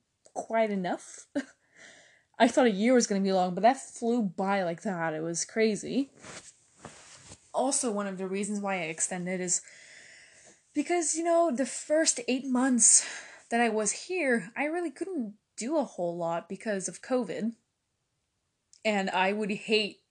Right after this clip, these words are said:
to get covid into the family. I would not like to infect people with covid. So, I mean, I'm still careful, but, you know, I'm vaccinated. Everyone in the household is vaccinated. My youngest host kid actually got her third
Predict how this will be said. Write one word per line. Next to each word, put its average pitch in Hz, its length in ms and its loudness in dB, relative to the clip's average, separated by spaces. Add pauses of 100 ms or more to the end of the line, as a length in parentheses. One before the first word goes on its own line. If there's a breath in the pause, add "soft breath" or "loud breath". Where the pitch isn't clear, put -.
to - 80 -12
get 175 240 -10
covid 180 580 -4 (420)
into 185 320 -6
the 165 120 -10
family. 170 580 -6
I 190 140 2
would 180 200 -6
not 180 300 -4
like 170 220 -8
to 202 100 -10
infect 175 380 -16
people - 260 -14
with 165 180 -18
covid. 175 360 -10
So, 185 260 -4 (320 loud breath)
I 294 40 -8
mean, 339 160 -6
I'm 349 120 -2
still 302 320 2
careful, 277 680 -2 (380 loud breath)
but, 202 100 -4
you 233 60 -4
know, 247 200 2
I'm 233 120 2
vaccinated. 220 920 2 (720 loud breath)
Everyone 220 400 0
in 196 80 -2
the 208 60 -4
household 269 320 2
is 202 100 0
vaccinated. 196 680 2
My 196 180 0
youngest 220 300 2
host 226 220 2
kid 202 140 0
actually 190 440 0
got 170 260 -2
her 190 160 -6
third 196 440 -2